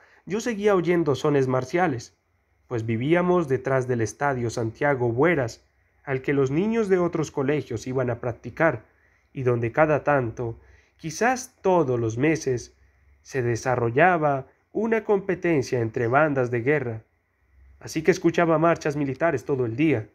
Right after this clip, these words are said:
Podría decir que esa fue la música de mi niñez,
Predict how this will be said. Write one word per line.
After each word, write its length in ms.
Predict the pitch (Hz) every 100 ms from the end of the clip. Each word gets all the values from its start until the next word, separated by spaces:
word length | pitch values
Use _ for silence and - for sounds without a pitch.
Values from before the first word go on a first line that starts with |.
| _ _ _ _ _ _ _ _
Podría 420 | - 135 175 262 277
decir 500 | 240 - 170 120 113 _ _ _
que 240 | 131 131
esa 220 | 147 151
fue 180 | 131 156
la 120 | 143
música 520 | 123 147 185 185 - 120
de 100 | 117
mi 100 | 113
niñez, 560 | 110 113 147 135 -